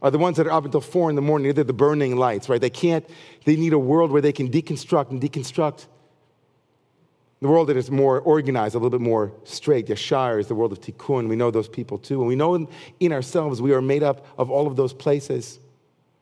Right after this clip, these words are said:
And the rebel inside each and every one of us comes from that world of tohu, the world of confusion, the world of chaos that likes to shake things up. And the rebel, like Korach, needs to shake things up. And so Moses prostrates himself and he says,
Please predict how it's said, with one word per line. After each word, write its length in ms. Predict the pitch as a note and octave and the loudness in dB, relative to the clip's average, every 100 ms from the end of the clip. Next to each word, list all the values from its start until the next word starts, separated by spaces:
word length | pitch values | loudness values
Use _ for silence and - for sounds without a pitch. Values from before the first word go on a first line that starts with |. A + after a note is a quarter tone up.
| _ _ _ _ - | _ _ _ _ -2
And 140 | D#3+ | 0
the 60 | C#3 | 2
rebel 340 | E3+ G#3+ G3 | 2 4 2
inside 400 | F3+ D3+ F3+ F#3 | 0 0 0 0
each 140 | F3 | -2
and 60 | D#3 | -2
every 160 | D3+ C#3+ | 0 0
one 180 | D3+ | 0
of 120 | E3+ D#3+ | -2 -2
us 240 | E3 - | -4 -6
comes 280 | - E3+ - | -6 -4 -2
from 160 | D#3 | 0
that 180 | D3 C#3 | 0 0
world 420 | C3+ E3 F#3+ F#3+ - | 2 2 4 2 0
of 220 | C#3 A#2 | 0 -2
tohu, 400 | A#2 F3 E3+ F3+ - - _ _ | -2 0 2 -2 -10 -20 _ _
the 60 | B2+ | 0
world 220 | D3+ E3+ | 2 2
of 140 | C#3 | -2
confusion, 580 | - D3 - E3 E3+ D#3 | -4 -8 -4 -2 0 0
the 60 | D3 | 0
world 180 | D#3 C#3 | 0 0
of 100 | B2 | -2
chaos 360 | E3 E3 D#3 - - | 0 0 -4 -12 -4
that 100 | C#3 | 0
likes 200 | D#3+ - | 0 0
to 100 | C#3 | -4
shake 320 | B2+ G#3 F#3 | 0 0 0
things 280 | - F3+ D3 | 0 -2 0
up. 320 | E3 F3 - _ _ - | -4 -4 -10 _ _ -6
And 120 | - C#3+ | 0 4
the 40 | |
rebel, 280 | D#3 G3 F#3 | 4 4 2
like 180 | D3+ - | 0 0
Korach, 380 | F#3+ F#3+ - | 2 2 0
needs 320 | F#3 G3 C#3+ - _ _ _ _ _ _ _ | -2 -2 -2 -12 _ _ _ _ _ _ _
to 100 | B2 | -4
shake 240 | F3 D3+ | -2 -2
things 240 | - B2 | -4 -2
up. 220 | G2 D#2 - _ _ _ | -4 -6 -20 _ _ _
And 100 | A#2 | -4
so 80 | D3 | -2
Moses 420 | C3+ F3 F3+ C#3+ | 2 2 2 0
prostrates 500 | - E3 D3 - C3 | -4 -2 -2 -2 -6
himself 340 | - G#2+ A2+ G2+ | -6 -6 -6 -4
and 80 | G2+ | -8
he 40 | |
says, 380 | - G#2+ G2 | -2 -2 -2